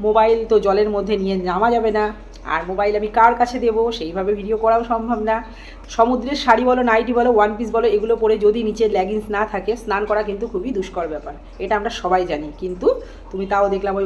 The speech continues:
ওয়ান পিস পরে ঢ্যাং ঢ্যাং করতে করতে স্নান করতে গেলে। যাই হোক, এবার চলে আসি পরের দিনের ভিডিওতে। পরের দিনের ভিডিওতে মারু কি পরেছিল? কাপল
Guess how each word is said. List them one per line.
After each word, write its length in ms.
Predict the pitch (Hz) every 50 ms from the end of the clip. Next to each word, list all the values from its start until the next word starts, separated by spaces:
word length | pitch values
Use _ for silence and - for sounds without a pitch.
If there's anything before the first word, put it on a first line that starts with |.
| 170
ওয়ান 160 | 180 185 185 185 185
পিস 120 | - 190 190 -
পরে 100 | 208 233 240
ঢ্যাং 120 | 208 185 180 185
ঢ্যাং 100 | 196 214 208
করতে 160 | 208 196 - 202
করতে 160 | 202 214 311 - -
স্নান 200 | - 170 156 160 - 160
করতে 180 | - - 156 147
গেলে। 140 | 143 147 147 - - - - - - - - - - -
যাই 140 | 240 254 269 254
হোক, 120 | 247 - - - - - - - - - - - - 233
এবার 140 | 262 294 - -
চলে 120 | 269 262 254 269
আসি 120 | - 381 381 - - 220
পরের 260 | 220 214 208 202 - -
দিনের 180 | 160 165 165 156 147
ভিডিওতে। 320 | 151 143 151 143 - - - - - - -
পরের 200 | 196 214 233 233 220
দিনের 200 | 240 240 262 269 240
ভিডিওতে 320 | 254 233 262 269 277 - 311 269
মারু 160 | 254 240 247 262 254 -
কি 60 | 269 262
পরেছিল? 280 | 277 277 277 - 294 302 381 359 - -
কাপল 280 | 277 285 285 - 339